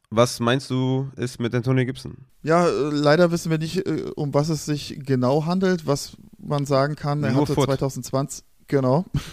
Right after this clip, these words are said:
Speaker 2: <laughs> hatte nur, äh, äh, in seiner Rookie-Saison zweitausendzwanzig hatte er ja einen Turf-Toe, wo er zwei Spiele ausgefallen ist. Das, d-,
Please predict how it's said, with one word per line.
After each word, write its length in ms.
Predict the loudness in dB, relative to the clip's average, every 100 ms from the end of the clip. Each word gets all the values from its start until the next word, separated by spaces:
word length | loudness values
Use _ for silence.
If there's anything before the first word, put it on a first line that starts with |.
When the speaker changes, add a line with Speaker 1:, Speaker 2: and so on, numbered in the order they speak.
| 0 0
Speaker 2:
<laughs> 440 | -4 -14 -8 -2
hatte 200 | 0 2
nur, 640 | 2 4 4 4 4 4 2
äh, 40 |
äh, 300 | 2 4 2
in 60 | 2
seiner 180 | 2 2
Rookie-Saison 560 | 2 0 0 -2 -2
zweitausendzwanzig 840 | 0 0 0 -4 -4 -4 -2 -2 -2
hatte 180 | 0 2
er 80 | 2
ja 300 | 2 0 -2 -4
einen 220 | -4 -2
Turf-Toe, 760 | 2 2 2 0 2 2 -2 -2
wo 100 | -2
er 80 | 0
zwei 160 | -2
Spiele 260 | -2 -2 0
ausgefallen 560 | -2 -6 -6 -2 -2
ist. 400 | 0 0 -2 -8 -20 -20 -20 _
Das, 260 | -2 -2 -2
d-, 100 | -12